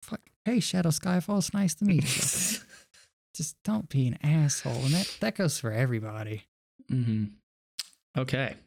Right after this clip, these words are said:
Speaker 1: I genuinely don't give a shit. <laughs>
Speaker 2: Well.
Speaker 1: Because me, me being like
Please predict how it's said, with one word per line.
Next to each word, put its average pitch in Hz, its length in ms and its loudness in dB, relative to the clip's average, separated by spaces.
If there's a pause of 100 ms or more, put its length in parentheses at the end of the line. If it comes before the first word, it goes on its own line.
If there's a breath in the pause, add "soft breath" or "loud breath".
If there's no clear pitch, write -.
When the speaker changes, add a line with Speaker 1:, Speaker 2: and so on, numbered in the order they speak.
Speaker 1:
I 147 200 2 (100)
genuinely 120 460 2
don't 131 200 0
give 123 160 -2
a 120 60 0
shit. - 440 0
<laughs> - 40 -4 (1300 loud breath)
Speaker 2:
Well. 131 200 -2
Speaker 1:
Because 135 360 2
me, 156 440 4 (920)
me 151 280 4
being 139 520 4
like 131 220 0